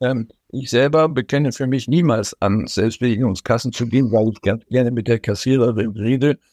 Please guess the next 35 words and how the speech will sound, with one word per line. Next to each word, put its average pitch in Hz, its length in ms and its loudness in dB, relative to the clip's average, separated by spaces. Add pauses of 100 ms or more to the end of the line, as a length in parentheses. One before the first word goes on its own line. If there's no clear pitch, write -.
(300)
äh, 120 240 2
Smalltalk 123 640 0
mache, 120 400 -2 (360)
äh, 113 120 0
vielleicht 117 360 0
auch 110 140 -4
flirte 113 640 0
oder 107 460 0 (160)
<clears throat> - 160 -20
über 143 440 2
das 110 180 -6
Leben 127 300 -4
im 113 120 -2
Allgemeinen 113 600 0
rede, 131 320 0
währenddessen 117 500 0
die 113 140 -4
ja 120 160 2
nur 160 220 0
diese 123 240 -4
langweilige 123 640 0
Tätigkeit 131 560 -4
hat, 135 220 -2 (320)
den 127 120 2
Strichcode, - 800 -2 (360)
äh, 120 300 2 (400)
zu 131 200 -6
ziehen 131 360 0
über 120 380 2
den, 110 420 0 (380)
äh, 107 300 0
über, 113 340 0
über 113 320 0
diese 101 440 -2
Infrarotlampe. 101 920 0